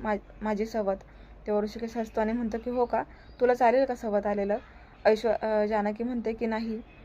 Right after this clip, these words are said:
असं होणार आहे का? पण तुम्ही प्रश्न कसा विचारला मला?" "अहो, माझ्या मैत्रिणीचा मेसेज आहे, तिच्याकडे उद्या हळदी कुंकू आहे ना, तिने मला इन्व्हाइट केलंय." मग, अ, ऋषिकेश म्हणतो, "वा, उद्या तर तुम्ही बिझी असणार मग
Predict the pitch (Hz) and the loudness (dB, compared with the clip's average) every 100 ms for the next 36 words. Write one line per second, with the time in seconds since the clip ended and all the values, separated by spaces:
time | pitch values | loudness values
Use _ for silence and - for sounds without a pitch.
0 | - - 214 247 254 233 254 247 220 202 | -14 -6 -4 -2 0 4 4 2 -2 -6
1 | 240 - - - - 214 226 240 240 233 | -8 -16 -20 -14 -4 -2 0 2 0 -2
2 | 254 254 269 240 214 208 208 208 202 214 | -6 0 0 0 0 0 0 -2 -2 -4
3 | - - - - - 220 220 247 226 233 | -8 -20 -20 -10 -4 0 2 2 2 2
4 | 214 220 220 233 220 226 220 220 220 214 | 0 -2 -2 -2 -2 -4 -4 -2 -4 -4
5 | 220 214 214 247 233 220 220 233 254 233 | -2 0 0 -2 -2 -2 -2 -2 -2 -4
6 | 220 240 277 - - - 240 233 240 262 | -2 -4 -6 -10 -20 -8 -4 0 2 2
7 | 247 220 226 226 220 208 202 - - - | 2 0 -4 -4 -4 -4 -6 -14 -20 -20
8 | - 208 208 - 208 208 214 220 233 240 | -4 -4 -4 -4 0 0 -2 -6 -6 -4
9 | 233 226 240 220 - - - - 226 240 | -2 4 4 4 -2 -20 -14 -4 4 4
10 | 247 247 262 254 247 285 277 226 220 214 | 4 2 -2 0 2 2 2 -2 0 -2